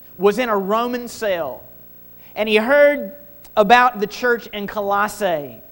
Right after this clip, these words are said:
In that church, they were going through many struggles. They were combating false teachers who had infiltrated their ranks.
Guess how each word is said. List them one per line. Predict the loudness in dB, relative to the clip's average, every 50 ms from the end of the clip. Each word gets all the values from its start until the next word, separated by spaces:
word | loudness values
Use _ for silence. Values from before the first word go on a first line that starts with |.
| -20 _ _ _ -20 -20 -20 -20 -20 -20 -20 -20 -20 -20 -20 _ -6
In | -4 0 0
that | 0 0 -2
church, | -2 -4 -4 -4 -4 -4 -4
they | -4 -4
were | -2 -2 -2
going | -2 -4 -4 -4 -6 -8
through | -6 -2 0 0 0 0 -2
many | -4 -4 -2 -2 -4 -4
struggles. | -6 -6 -2 2 2 2 2 0 -2 -6 -8 -10 -14 -20 -20 -20 -20 -20 -20 -20 -20 -20 -20 _ _ -2
They | 2 2 4
were | 2 2
combating | 0 -4 -6 -4 -2 -2 -2 0 0 -2 -2 -4 -6 -4
false | 0 0 0 0 -2 -4
teachers | -10 -10 -10 -10 -8 -8 -10 -8
who | -6 -4 -4
had | -4 -6
infiltrated | -6 -10 -12 -12 -8 -6 -4 -6 -4 -4 -4 -4 -4 -2 -4 -6 -4
their | -4 -4 -2 -2
ranks. | -4 -4 -6 -6 -10 -12 -16 -20 -20 -20 -20 -20 -20